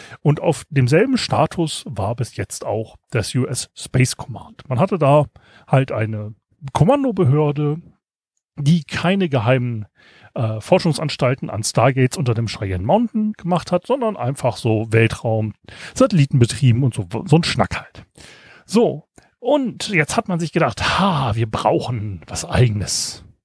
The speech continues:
Wir brauchen eine eigene Teilstreitkraft. Also, weil, ich meine, wir haben ja so für Special Forces haben wir ein Kommando, Cyber haben wir ein Kommando, Sanität ist ein eigenes Kommando,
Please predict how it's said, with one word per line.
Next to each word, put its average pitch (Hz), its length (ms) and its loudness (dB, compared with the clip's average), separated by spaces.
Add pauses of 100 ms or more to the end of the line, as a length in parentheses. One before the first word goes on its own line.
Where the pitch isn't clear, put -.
(720)
Wir 123 120 -2
brauchen 135 1120 0 (840)
eine 117 280 2
eigene 127 260 2
Teilstreitkraft. - 1080 -4 (1300)
Also, 120 360 0
weil, 104 360 0 (340)
ich - 140 -10
meine, 127 180 2
wir 127 140 2
haben 156 100 4
ja 131 100 4
so 113 280 0
für 98 420 -4
Special - 380 0
Forces 143 440 -2
haben 131 140 0
wir 143 80 4
ein 135 80 -2
Kommando, 127 680 -2 (340)
Cyber 135 500 2
haben 139 140 -2
wir 131 100 -2
ein 131 60 -6
Kommando, 127 640 -4
Sanität 196 460 2
ist 180 140 0
ein 185 40 -4
eigenes 151 320 -2
Kommando, 131 300 -4